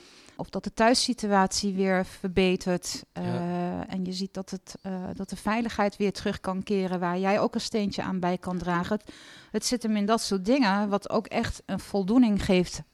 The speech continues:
Speaker 1: Dat je als mens ook, eh, iets betekent voor een ander
Speaker 2: Ja.
Speaker 1: mens. Ja, het gaat heel diep.
Speaker 2: Ja.
Speaker 1: Je, ook je menselijkheid speelt daar een rol in.
Speaker 2: Ja, het is eigenlijk ook wel,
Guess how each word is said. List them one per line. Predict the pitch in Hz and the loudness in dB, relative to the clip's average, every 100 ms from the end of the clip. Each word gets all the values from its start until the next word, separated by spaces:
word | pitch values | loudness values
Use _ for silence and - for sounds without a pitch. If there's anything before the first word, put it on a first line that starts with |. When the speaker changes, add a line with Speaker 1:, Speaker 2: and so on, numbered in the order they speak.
| _ _ - - _ | _ _ -20 -20 _
Speaker 1:
Dat | 196 | -8
je | - | -6
als | 190 | -2
mens | 202 208 208 - | 2 2 2 2
ook, | 196 - - | 0 0 -8
eh, | 196 185 185 | -6 -4 -4
iets | - - | -6 -8
betekent | - - 190 190 - | -4 -2 -2 -2 -6
voor | 190 | -6
een | 185 | -4
ander | - 240 233 | 2 6 8
Speaker 2:
Ja. | 185 | 8
Speaker 1:
mens. | 170 - - - _ - - - _ _ | 6 4 -2 -8 _ -20 -20 -20 _ _
Ja, | 202 | -6
het | 196 - | -4 0
gaat | 220 220 | 0 2
heel | 208 | 0
diep. | 160 233 - - | 0 -6 -8 -12
Speaker 2:
Ja. | 190 220 | -10 -8
Speaker 1:
Je, | 190 196 | -4 0
ook | 185 - | 0 -2
je | 190 | -2
menselijkheid | 214 233 - 220 208 - | 0 -2 -4 -4 -4 -4
speelt | - 180 - | -8 -8 -6
daar | 180 175 | -6 -6
een | 170 | -6
rol | 165 160 | -6 -6
in. | 139 165 165 _ _ _ _ | -8 -10 -14 _ _ _ _
Speaker 2:
Ja, | 120 131 | -12 -10
het | 92 | -12
is | 120 | -10
eigenlijk | 139 127 | -10 -10
ook | 131 135 | -10 -4
wel, | 127 | -2